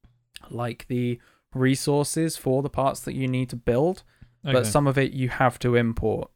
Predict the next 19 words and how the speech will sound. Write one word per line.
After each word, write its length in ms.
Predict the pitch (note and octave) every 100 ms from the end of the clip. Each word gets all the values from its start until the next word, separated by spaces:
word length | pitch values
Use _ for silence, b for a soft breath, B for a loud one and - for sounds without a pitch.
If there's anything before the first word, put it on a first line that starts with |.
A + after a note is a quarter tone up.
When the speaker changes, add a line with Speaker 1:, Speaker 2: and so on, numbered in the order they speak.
| -
Speaker 1:
and 140 | C#3+
then 140 | C#3 C3+
you 80 |
get 240 | C3 C#3 C3
these, 380 | B2+ B2 A#2+ - - _ _ _ _ -
uh, 400 | B2+ B2 A#2+ A#2+
you 100 | A#2+
can 180 | - C#3
get 300 | B2 A#2+ - _ _ _ _ _ _ _ _ -
s-, 80 | -
little 280 | C#3+ C#3 B2+
supply 560 | - - D#3 C#3+ C3+
areas, 720 | A#2+ A#2 A2+ A2 A2 A2+ - - _ -
uh, 120 | B2
stockpile 560 | - - - - B2 A2+
areas, 420 | A2 A2 A2 A#2 - _ _ -
where 260 | C3 A#2+ A#2+
you, 540 | A#2+ B2+ B2+ B2 B2+ -
um, 540 | B2+ A#2+ A#2 A#2 A#2